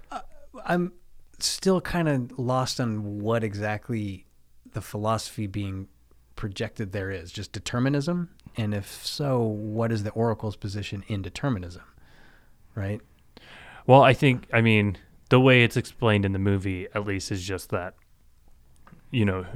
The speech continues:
Speaker 2: she's there to, I, I mean, it's the, it's
Speaker 1: If,
Speaker 2: the
Speaker 1: if it's a deterministic universe, then there is no
Speaker 2: Right.
Speaker 1: purpose for a character to reveal the determinism because they are also subjected to it.
Speaker 2: Right, but,
Speaker 1: So
Speaker 2: I mean, every,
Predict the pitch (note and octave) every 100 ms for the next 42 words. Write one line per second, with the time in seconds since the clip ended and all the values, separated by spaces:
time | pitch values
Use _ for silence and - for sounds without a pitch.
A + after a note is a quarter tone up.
0 | C3+ - A#2+ G2 D3+ C3+ F#2 F#2 F2 E2+
1 | A#2+ - - - _ - _ - - -
2 | - D#3 E3+ D#3 E3 - E3 - C#3 F3+
3 | C#3 C#3+ C#3+ B2 B2 F#3 F#3 D#3+ - B2
4 | D3 C3+ G2 F#2+ - G#2+ G2 G2 G2+ -
5 | A2+ G2+ G#2+ A2+ A#2 A2+ G2+ F#2+ - -
6 | - - - - F3+ F#3 D#3+ D3+ B2 -
7 | A2 - A#2+ G#2 - G2+ - G#2+ F#2+ G2+
8 | F#2 G2+ A2+ G#2+ F#2+ G2+ F#2+ - D#3 G2+
9 | F2+ F#2 F2 G2 - G2 F2+ G2 G#2 G#2+
10 | G#2 G2+ G2 G#2 G#2 G#2 F#2+ G#2+ F#2+ A2+
11 | - - F#2+ C3+ D3+ C#3+ A2+ A2 C#3 C#3+
12 | B2 G2+ C#3 C#3 C#3 C3+ B2+